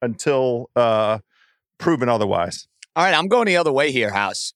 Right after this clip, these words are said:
Speaker 2: I'm taking the Chargers plus the points, and I'm taking the Chargers plus the points because of everything you just said about them being spunky in Kansas City and Herbert over the last two years being able to match Patrick Mahomes. Now, not having Keenan Allen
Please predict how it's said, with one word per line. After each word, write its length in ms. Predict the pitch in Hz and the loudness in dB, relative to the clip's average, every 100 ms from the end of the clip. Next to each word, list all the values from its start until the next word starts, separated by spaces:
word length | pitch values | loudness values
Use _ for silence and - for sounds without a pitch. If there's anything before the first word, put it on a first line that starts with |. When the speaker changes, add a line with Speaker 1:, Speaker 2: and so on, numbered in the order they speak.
| - | -4
Speaker 2:
I'm 100 | 151 | 0
taking 220 | 220 190 | 2 2
the 80 | 147 | 0
Chargers 460 | - 135 123 117 | 2 0 0 -4
plus 300 | - 123 110 | -4 -4 -2
the 80 | - | -6
points, 440 | 101 120 110 101 - | -4 -2 -2 -4 -2
and 340 | 143 139 131 123 | 0 2 0 -2
I'm 100 | 143 | -4
taking 220 | 151 190 | -2 0
the 80 | 165 | 0
Chargers 420 | - 156 151 135 | 0 0 0 -2
plus 280 | - 139 127 | -2 -2 -2
the 100 | 127 | -4
points 320 | - 135 131 | -2 -2 -2
because 320 | - 131 139 117 | -4 -4 -2 -2
of 60 | - | -2
everything 340 | 139 156 160 | -2 -2 -4
you 100 | 147 | -4
just 280 | 127 131 117 | 0 0 0
said 400 | 156 151 127 107 - _ _ | 2 2 2 -2 -8 _ _
about 480 | 127 123 139 147 - | -10 -2 0 2 0
them 180 | 170 160 | 0 0
being 380 | 151 147 139 120 | -2 -2 -2 -4
spunky 800 | - - - 165 - 135 117 113 _ _ _ - | -6 -4 0 0 0 -2 -2 -6 _ _ _ 0
in 200 | 151 170 | 0 0
Kansas 500 | 170 165 151 151 139 | 2 2 2 -2 -2
City 460 | 127 120 113 131 - _ - | 0 0 0 -4 -10 _ -2
and 140 | 147 | 0
Herbert 540 | 117 - 170 185 185 175 | 0 2 2 2 -2 0
over 200 | 165 156 | -2 0
the 120 | 147 139 | 0 0
last 340 | 135 127 - | 0 0 -4
two 140 | 147 | -4
years 540 | 131 139 185 147 131 - _ _ 107 | 0 2 2 2 -2 -6 _ _ -2
being 360 | 156 165 160 131 | 0 2 0 0
able 320 | 151 131 139 | 0 0 -4
to 160 | - 135 | -4 -2
match 460 | 117 139 135 - | 2 2 0 -4
Patrick 400 | 139 131 - 120 | 0 0 -2 -4
Mahomes. 500 | 131 120 151 110 104 | 0 2 0 -2 -8
Now, 140 | 113 110 | -4 -2
not 300 | 107 127 165 | 0 0 2
having 320 | 170 170 151 | 2 0 -4
Keenan 300 | - 160 135 | -2 0 2
Allen 340 | 143 160 156 | 2 2 -2